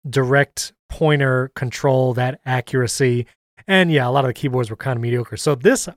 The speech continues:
I think, does put it more in the realm of this could be your only computing device if you have just kind of the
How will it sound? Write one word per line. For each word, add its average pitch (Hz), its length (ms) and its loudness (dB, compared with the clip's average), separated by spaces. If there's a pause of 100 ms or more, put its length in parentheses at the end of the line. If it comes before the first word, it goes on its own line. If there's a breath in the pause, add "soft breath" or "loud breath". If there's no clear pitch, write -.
(200)
I 170 140 0
think, 170 280 -2
does 208 280 4
put 185 220 2
it 165 40 0
more 156 280 0
in 143 120 -2
the 135 100 -2
realm 127 340 -2
of 123 300 -4 (360 loud breath)
this 269 200 0
could 220 420 0
be 156 260 2
your 139 400 0
only 160 340 0
computing 139 440 -2
device 123 640 -2 (340 loud breath)
if 123 120 -6
you 139 120 2
have 139 180 4
just 131 200 -2
kind 135 220 0
of 117 140 -4
the 120 340 -4